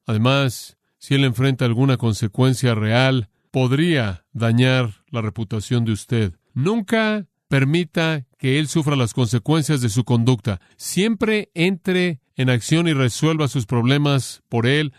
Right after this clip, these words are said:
para que él dependa de usted y corra usted cuando las cosas se pongan difíciles y nunca aprenda cómo resolver sus problemas. Si usted quiere convertir a su hijo en un delincuente, déjelo expresarse como él quiera hacerlo.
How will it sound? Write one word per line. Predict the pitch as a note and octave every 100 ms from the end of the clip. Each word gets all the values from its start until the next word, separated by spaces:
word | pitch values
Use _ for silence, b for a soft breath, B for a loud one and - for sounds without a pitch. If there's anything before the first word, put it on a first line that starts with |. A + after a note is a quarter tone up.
| -
para | B2+ B2
que | -
él | D3+
dependa | C#3 A2+ E3+ F3+
de | D3+
usted | A#2 - B2+ A#2+ A#2+ - _ _
y | C#3
corra | B2 F3 G3+ F#3
usted | B2+ - B2 A#2+ A#2 _ _
cuando | _ A#2+ A#2
las | A#2 A2
cosas | - C#3+ C3+
se | A2+
pongan | - C3+ C3 A2+
difíciles | G2+ D3+ A2+ G#2+ G#2+ A2+ b b
y | C#3
nunca | F3 F#3 F3+
aprenda | - F#3 G3 D#3 A#2+
cómo | - D3
resolver | C3 A#2 A#2+ G#2+ A#2+
sus | A#2 A#2+
problemas. | - A2+ C3+ A#2+ F#2+ - _
Si | _ - C3
usted | A#2 - D#3+
quiere | E3+ D#3
convertir | C#3+ A#2 G#2+ C#3 C#3
a |
su | A#2+ C3+
hijo | A#2+
en | A#2+
un | B2+
delincuente, | A2 G2 A2+ A#2 A2 C#3 b b
déjelo | A#2 E3+ G#3 A3 G3+
expresarse | E3+ - - C3+ A#2 - D#3+ E3+ C#3 F3 E3 E3 _
como | - C3 A#2+ A2 G#2 _
él | C#3 C3+ C3+
quiera | - B2 A#2
hacerlo. | - A2 F#2+ F2 E2